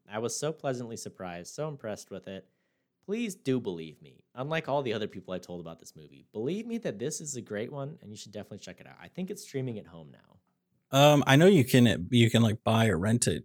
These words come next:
Speaker 2: I, is it on, like, actual streaming yet?
Speaker 1: I'm working on that. I'm working on it right now. Don't you
Speaker 2: It
Speaker 1: worry
Speaker 2: just
Speaker 1: about
Speaker 2: wants
Speaker 1: it.
Speaker 2: to show me Puss in Boots nineteen sixty-one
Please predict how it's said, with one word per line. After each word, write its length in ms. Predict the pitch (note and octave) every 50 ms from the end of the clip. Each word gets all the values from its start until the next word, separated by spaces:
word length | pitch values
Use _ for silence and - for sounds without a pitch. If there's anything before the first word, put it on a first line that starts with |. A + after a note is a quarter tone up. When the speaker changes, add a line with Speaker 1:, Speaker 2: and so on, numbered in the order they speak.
| _ -
Speaker 2:
I, 180 | C3+ B2 F#2+ - - C3+ _
is 180 | C3+ B2+ A#2+ B2
it 100 | A2+ A2+
on, 300 | A#2 B2 B2 B2+ B2+ B2
like, 180 | A#2+ A#2+ A2+ A#2
actual 580 | A#2 A#2 - - - B2 A#2+ A#2+ A#2+ A#2 A2+
streaming 460 | A2+ - - - A#2+ B2 B2+ B2+ B2+ B2
yet? 200 | C3 C#3 C#3 C3+ _ _ _ _ _ _ _ _ _ _ _ _ _ _ _ _ _ _
Speaker 1:
I'm 120 | F#2+ F#2+
working 280 | F#2 F2 E2 - D2+ D2
on 120 | C#2+ C#2+ C2 B1+
that. 160 | B1+ _ _ _ _ _ _ _ _ _
I'm 60 | - F#2+
working 220 | F#2+ - - G2+
on 100 | G2+ G2
it 60 | - - C#2+ C#2
right 260 | D2+ D2+ D2 - G1+ A#1
now. 240 | A#1+ - G1+ G1+ _ _ _ _ _ _ _
Don't 120 | - D#2+ -
you 40 | - B2+
Speaker 2:
It 80 | A#2+
Speaker 1:
worry 60 | -
Speaker 2:
just 140 | - C#3 C#3 D3
Speaker 1:
about 80 | D3+
Speaker 2:
wants 160 | C#3+ B2+ -
Speaker 1:
it. 40 | -
Speaker 2:
to 80 | - -
show 200 | - - G#2+ F#2
me 120 | E2+ C#2
Puss 260 | - - - G#2+ -
in 100 | F2+ E2+
Boots 220 | D#2 D#2 D2+ - -
nineteen 320 | D#2+ C#2+ D2 - D#2 D2+
sixty-one 600 | - - - - - - - G2+ F2+ - - -